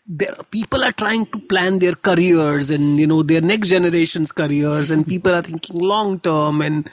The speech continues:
people are investing. I mean, if you look at people traditionally,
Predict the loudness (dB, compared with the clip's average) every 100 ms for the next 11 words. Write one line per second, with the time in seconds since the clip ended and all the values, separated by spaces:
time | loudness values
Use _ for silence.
0 | -20 -20 -20 -4 -2 2 2 2 2 2
1 | 0 -2 -4 -2 2 0 0 0 0 0
2 | 2 2 2 -2 -20 _ -4 0 0 0
3 | -2 -2 -8 -4 -6 -4 -2 -2 -2 -2
4 | 0 2 0 -4